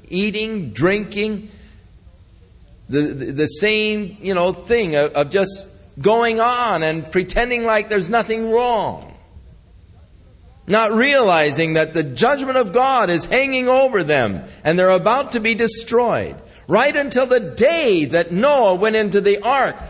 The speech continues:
the people were going on with just things as usual, drinking and, and partying and the whole thing. Until Noah was in the ark and it began to rain and suddenly they woke up. But then it was too late.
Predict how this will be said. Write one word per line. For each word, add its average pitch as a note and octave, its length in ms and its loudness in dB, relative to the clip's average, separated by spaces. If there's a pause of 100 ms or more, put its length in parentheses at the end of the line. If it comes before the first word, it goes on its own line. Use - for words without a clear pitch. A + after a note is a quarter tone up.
the G#3+ 100 2
people A3+ 360 0
were G#3 120 2
going B3+ 360 2
on A#3+ 320 0
with F#3+ 160 -2
just G#3 260 0
things C4 320 -2
as G3 200 2
usual, F3+ 720 0
drinking F#3 680 0
and, E3+ 180 0
and E3+ 240 -2
partying F#3+ 640 0
and C#3+ 100 -4
the D3+ 120 2
whole E3+ 220 0
thing. A#2+ 420 -4 (420)
Until B2+ 840 2 (220)
Noah F3 400 2
was D#3 200 0
in G3 120 0
the F#3+ 140 2
ark D#3+ 280 2 (200)
and C3+ 140 0
it C3+ 100 0
began D#3+ 400 0
to D#3+ 100 2
rain D3+ 440 0
and A#2 140 -4
suddenly B2+ 460 -2
they A2+ 160 -2
woke A#2+ 300 -2
up. - 420 -2
But A2 180 -2
then B2 200 -2
it G2+ 100 -10
was F#2 160 -10
too F#2+ 260 -10
late. E2 360 -8